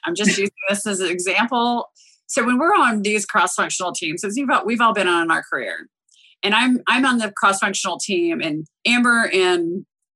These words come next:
Speaker 1: Meredith are bringing us all the legal expertise they have.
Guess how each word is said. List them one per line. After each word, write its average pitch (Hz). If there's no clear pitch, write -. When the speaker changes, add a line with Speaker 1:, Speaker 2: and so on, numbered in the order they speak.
Speaker 1:
Meredith 202
are 180
bringing 180
us 180
all 185
the 185
legal 170
expertise 185
they 165
have. 170